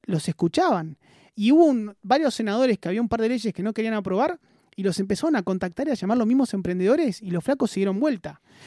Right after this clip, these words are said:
A ver, eh, los emprendedores somos muy buenos para ir, generar una oportunidad, somos proactivos, somos creativos y demás,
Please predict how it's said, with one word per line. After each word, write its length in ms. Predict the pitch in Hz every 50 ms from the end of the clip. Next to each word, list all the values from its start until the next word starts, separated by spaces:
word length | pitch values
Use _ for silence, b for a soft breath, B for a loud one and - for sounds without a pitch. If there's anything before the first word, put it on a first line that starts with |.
| B B B
A 80 | B 208
ver, 200 | 220 196 160 - b b b b b b _ _ _ _ _
eh, 280 | - 220 208 208 240 - _ _ _ _ _ _ _ _
los 220 | - 226 208 -
emprendedores 380 | 247 247 226 262 302 370 381 262
somos 220 | 285 294 277 247
muy 180 | 254 285 330 320
buenos 300 | 302 320 359 370 285 -
para 340 | - 208 196 185 185 190 -
ir, 360 | 277 277 302 320 269 269 220
generar 340 | - - 196 208 214 254 269
una 120 | 262 233 202
oportunidad, 540 | 170 202 196 165 190 196 214 254 285 269
somos 220 | 226 - 254 233 -
proactivos, 560 | - 240 175 151 _ - 285 277 240 208 160
somos 240 | - 226 226 202 -
creativos 480 | - 196 180 160 - 285 269 220 160
y 40 | 202
demás, 140 | 247 359